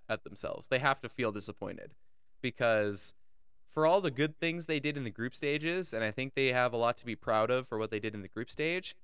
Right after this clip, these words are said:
this game was a complete disaster, absolute disaster. And, you know, maybe you don't beat Portugal, right? Portugal's a good team. It's hard to beat Portugal, but to lose the way you did to Portugal, to not even put up a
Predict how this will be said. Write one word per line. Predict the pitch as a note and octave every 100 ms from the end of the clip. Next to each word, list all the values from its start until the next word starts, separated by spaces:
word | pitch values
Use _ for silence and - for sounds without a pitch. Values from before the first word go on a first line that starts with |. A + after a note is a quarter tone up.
| - - - - -
this | A#2 D#3 D#3+
game | D#3 C#3+ C3
was | A#2 G#2+
a |
complete | G#2 A#2 G#2 - E3+ B2+
disaster, | A2 G#2 - - - - F#2 G#2+ -
absolute | C#3 D3 C3+ C3+ B2 A#2
disaster. | G#2+ G2 G#2 - - - - - - - - -
And, | D#3+ E3+ G#2
you | A3+
know, | C3+ A#2+ A2+ - -
maybe | - B3 B3+
you | F#3
don't | C#3 A#2+
beat | F2 -
Portugal, | - - - - -
right? | - C3+
Portugal's | A3+ A#3 G3 F#3
a |
good | D3+ -
team. | - E2+ - - - -
It's |
hard | B3 F#3+
to |
beat | B2 -
Portugal, | - - - - -
but | C#3+ C#3+ - - - - - -
to | -
lose | E3+ G3 A#3+
the | G3+
way | F3+
you | E3+ C3
did | A#2+ C#3 E3+ - - - -
to |
Portugal, | - D#3 E3 F#3+ F3+
to | C#3+
not | E3
even | A#3+ E3
put | - D#3
up |
a | -